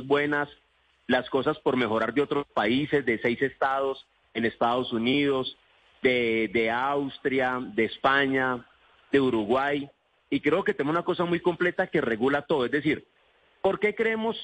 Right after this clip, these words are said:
eh, era importante el proyecto que se nos hundió ayer? Porque era la técnica legislativa, dice que primero había que transfer-, reformar la Constitución y luego presentar una ley.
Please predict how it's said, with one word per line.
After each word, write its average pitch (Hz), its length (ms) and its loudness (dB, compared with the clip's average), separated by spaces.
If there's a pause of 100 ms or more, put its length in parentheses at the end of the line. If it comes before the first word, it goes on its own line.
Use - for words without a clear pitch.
(140)
eh, 165 280 0
era 185 160 0
importante 165 720 -2
el 196 100 -2
proyecto 131 560 0
que 170 100 0
se 135 120 0
nos 113 180 0
hundió 110 240 2
ayer? 139 400 -2 (560)
Porque 156 240 0
era 156 80 0
la 196 180 -2
técnica 190 440 0
legislativa, 156 560 0
dice 190 420 -2 (680)
que 156 120 4
primero 139 280 0
había 175 140 0
que 185 160 0
transfer-, 175 380 -2
reformar 123 440 0
la 170 140 0
Constitución 185 680 0
y 196 60 2
luego 123 300 2
presentar 113 600 -2
una 127 180 0
ley. 151 320 -2